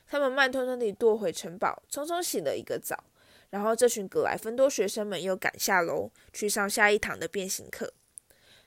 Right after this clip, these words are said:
麦教授的课通常难度都比较高，但今天这堂课却显得特别困难。哈利去年学会的东西早就在暑假忘得精光，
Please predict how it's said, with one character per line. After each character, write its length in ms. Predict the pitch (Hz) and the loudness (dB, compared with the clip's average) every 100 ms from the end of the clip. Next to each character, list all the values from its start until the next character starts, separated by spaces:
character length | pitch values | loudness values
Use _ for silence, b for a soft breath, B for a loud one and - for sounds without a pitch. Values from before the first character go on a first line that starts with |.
| _ | _
麦 140 | 302 320 | 2 6
教 160 | 330 | 6
授 180 | 311 311 | 6 4
的 140 | 233 | 4
课 240 | 214 277 208 | 2 0 0
通 180 | 254 262 | -2 -4
常 220 | 262 196 | -4 -2
难 180 | 156 180 | -4 -2
度 140 | 196 | 0
都 160 | 190 190 | 0 -2
比 100 | - | -2
较 180 | 165 | -4
高， 360 | 165 202 208 226 _ - | 0 2 2 -2 _ -6
但 180 | 208 208 | -4 -2
今 140 | 208 | -4
天 140 | 220 | -4
这 100 | 220 | -2
堂 180 | 220 180 | -4 -6
课 240 | 190 208 202 | -4 -4 -2
却 140 | 220 | -2
显 240 | - - | -2 -8
得 80 | - | -12
特 220 | - 269 | -2 2
别 160 | 220 151 | 2 2
困 260 | - 196 165 | -2 -8 -8
难。 100 | - - b b b b b _ | -12 -14 b b b b b _
哈 120 | 302 | 2
利 160 | 330 339 | 4 4
去 160 | 370 | 2
年 160 | 311 233 | 2 2
学 180 | 226 208 | 2 0
会 200 | 220 240 | 2 2
的 100 | 196 | 2
东 220 | 208 208 | 0 -2
西 200 | - 180 | -4 -6
早 220 | - - | -4 -4
就 180 | - 196 | -2 -2
在 200 | 214 202 | 2 2
暑 200 | - - | 0 -6
假 240 | - 185 | 0 2
忘 160 | 185 185 | 2 0
得 140 | 180 | -2
精 300 | 95 - 220 | -4 -8 -6
光， 280 | 240 240 254 | -2 -2 -4